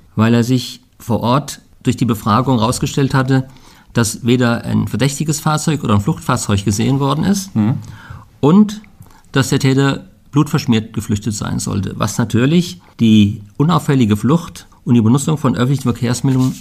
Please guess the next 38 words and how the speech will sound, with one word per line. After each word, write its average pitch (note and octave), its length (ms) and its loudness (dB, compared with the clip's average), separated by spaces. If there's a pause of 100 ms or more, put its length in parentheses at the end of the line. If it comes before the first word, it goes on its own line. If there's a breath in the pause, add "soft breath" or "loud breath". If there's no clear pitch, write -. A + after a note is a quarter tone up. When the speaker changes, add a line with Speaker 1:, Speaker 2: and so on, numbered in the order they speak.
Speaker 1:
Mitteln C3 260 2
schon C3+ 380 -2 (140)
schwierig C3 360 0
gemacht G2 320 0
hätte. F#2+ 240 -4 (380 soft breath)
Er G#2 80 0
musste C#3+ 240 2
sich D3+ 240 0
nach A#2 160 0
unserer C#3 260 -2
Einschätzung C#3 640 0
also A#2+ 240 -2
entweder B2+ 460 -2 (200)
irgendwo A#2+ 320 -2
verstecken, D#3 680 0 (120)
Speaker 2:
Mhm. G2+ 100 -4
Speaker 1:
sich A#2 280 0
reinigen D#3+ 560 4 (120)
oder C3 200 0
umziehen. G#2+ 500 0 (1040 loud breath)
Und, A#2 400 2
äh, A2+ 320 0
der A#2 120 2
Innenstadtbereich D3+ 920 2
und A#2+ 200 0
besonders B2 520 2
der A2 120 -2
Tatort D3 640 -2 (100)
und A2 260 0
der A2+ 100 0
Bereich A2 340 2
um A#2+ 80 0
den A2+ 160 2
Tatort, G#2+ 340 2
das A2 160 -4
waren A#2 220 0
für B2 160 -6
uns A#2+ 380 0